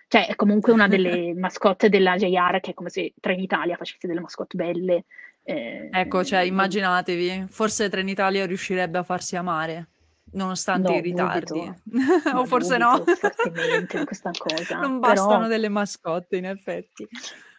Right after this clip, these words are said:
Speaker 1: Un punto che, che, che, che è carino, mhmm, che è carino, è giu-, se, per esempio, mhmm, sono qua, ho visto qualcosa riferito a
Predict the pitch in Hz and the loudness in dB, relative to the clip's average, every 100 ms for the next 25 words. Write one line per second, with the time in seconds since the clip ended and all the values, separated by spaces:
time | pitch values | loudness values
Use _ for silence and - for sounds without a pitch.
0 | _ _ - 285 277 349 453 403 226 - | _ _ 4 4 6 2 4 6 6 4
1 | 214 214 208 214 202 233 208 - 214 196 | 4 2 4 2 4 2 2 2 2 2
2 | - 220 226 208 190 - - 196 247 220 | 2 2 2 2 0 -4 -8 -8 0 2
3 | 226 170 160 165 190 190 233 233 - - | 2 -2 -6 -8 -4 -4 -2 -4 -4 -14
4 | _ 269 240 185 202 208 - _ - - | _ 4 4 4 0 0 -8 _ -14 2
5 | 269 254 - 165 196 233 240 - - 240 | 4 4 2 2 4 4 2 0 0 2
6 | 247 254 254 247 208 202 208 208 220 | 4 2 4 2 2 -2 -4 -4 -6